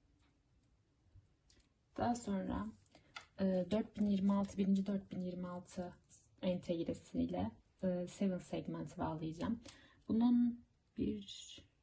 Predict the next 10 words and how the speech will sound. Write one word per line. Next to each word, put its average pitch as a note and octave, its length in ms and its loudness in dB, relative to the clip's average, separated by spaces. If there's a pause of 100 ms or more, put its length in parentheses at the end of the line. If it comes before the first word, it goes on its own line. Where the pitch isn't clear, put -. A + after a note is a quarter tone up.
(500)
önce G#3 320 0
dört G3+ 220 -2
bin G3 80 0
yirmi F#3 220 -2
altı F#3 300 -8
ile F#3 140 -6
şeyin, F#3 340 -10 (960)
e, G3 60 -4 (440)
şeylerini F3+ 580 -6
vereyim. F3 320 -10